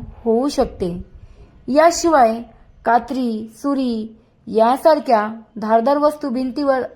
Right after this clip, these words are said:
अडकवू नये. असे केल्यास प्रगतीचे मार्ग खुंटतात अशी मान्यता असल्याचे वास्तुशास्त्र सांगतात. दोन,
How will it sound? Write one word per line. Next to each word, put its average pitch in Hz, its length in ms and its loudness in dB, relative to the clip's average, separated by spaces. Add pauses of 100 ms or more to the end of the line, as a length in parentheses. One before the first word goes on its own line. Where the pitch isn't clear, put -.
अडकवू 247 460 2
नये. 202 300 -2 (720)
असे 214 220 0
केल्यास 226 540 2 (460)
प्रगतीचे 302 480 2
मार्ग 294 360 2 (520)
खुंटतात 254 460 0 (640)
अशी 262 280 0
मान्यता 247 540 2
असल्याचे 226 600 0
वास्तुशास्त्र 208 880 -2 (580)
सांगतात. 202 380 0 (640)
दोन, 208 380 2